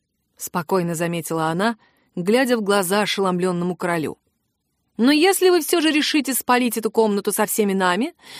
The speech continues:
то начните со своего единственного наследника». «Вы! Я! Вы!»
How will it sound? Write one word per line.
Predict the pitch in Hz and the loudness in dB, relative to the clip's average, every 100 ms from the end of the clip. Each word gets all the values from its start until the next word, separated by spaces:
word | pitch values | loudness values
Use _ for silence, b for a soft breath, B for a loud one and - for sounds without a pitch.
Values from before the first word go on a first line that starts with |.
| B | B
то | - 302 | 0 2
начните | 294 - 311 370 415 | 2 2 2 2 2
со | 381 | 0
своего | 339 302 285 269 | 0 2 2 2
единственного | 247 220 294 - 403 370 | 2 2 0 0 2 2
наследника». | 311 285 226 190 160 170 - 170 _ _ _ _ _ - | 2 0 0 -2 -2 -6 -8 -10 _ _ _ _ _ -20
«Вы! | 151 185 254 214 147 - _ - B B B | -12 -2 0 0 -2 -8 _ -20 B B B
Я! | - 160 262 254 170 120 B B B _ _ | -8 -2 0 2 0 -4 B B B _ _
Вы!» | 165 190 - 320 349 311 202 143 | -12 -8 0 4 4 4 0 -6